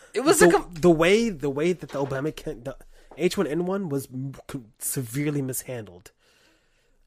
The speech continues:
Speaker 2: um, by Obama and his team. But guess what?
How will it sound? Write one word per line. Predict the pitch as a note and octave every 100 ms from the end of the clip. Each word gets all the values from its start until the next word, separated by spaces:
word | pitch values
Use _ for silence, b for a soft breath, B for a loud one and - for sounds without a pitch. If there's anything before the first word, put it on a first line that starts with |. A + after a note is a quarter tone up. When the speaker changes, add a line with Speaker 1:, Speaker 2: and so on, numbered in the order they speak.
| -
Speaker 2:
um, | C3+ C3+ C3+ C3+ C#3
by | C3 C3
Obama | C3 B2+ C3 B2+ B2+ B2+ A#2+
and | B2 B2
his | - C3 A#2+ -
team. | - B2+ G#2
But | B2
guess | C3 -
what? | B2+ F2+